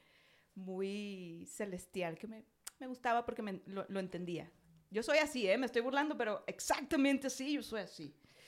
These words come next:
Em, y me dijo como, "a ver, estaba pasando por una relación que ya los que nos conocen saben de cuál estoy hablando". No. ¿Sí? ¿Le he platicado?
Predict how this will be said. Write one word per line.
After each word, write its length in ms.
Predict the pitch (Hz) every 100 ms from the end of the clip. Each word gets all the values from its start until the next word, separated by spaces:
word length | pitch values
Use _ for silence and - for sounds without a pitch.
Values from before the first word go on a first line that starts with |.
| - - - - -
Em, 1080 | 208 214 214 208 208 208 208 208 214 208 - _ _ _ - - - _
y 120 | 254
me 220 | 247 226 220
dijo 340 | 226 220 233
como, 240 | 240 220
"a 60 | 202
ver, 200 | 196 180 - _ _ -
estaba 280 | - 196
pasando 320 | 202 202 190 190
por 120 | 196
una 420 | 180 190 196 180
relación 520 | 170 180 165 220 277 392 -
que 360 | 202 165 - _ _ _ _ _ -
ya 220 | 220 208 214
los 140 | 220
que 80 | 233
nos 140 | 208
conocen 420 | - 208 214 226
saben 360 | - - 233 226
de 100 | 208
cuál 240 | 226 233
estoy 200 | 220 240
hablando". 480 | 226 202 240 294 359 269
No. 240 | 190 156 _ _ _ _ _ _ _ -
¿Sí? 180 | 285 - _ -
¿Le 80 | 190
he 40 |
platicado? 380 | 226 247 - 294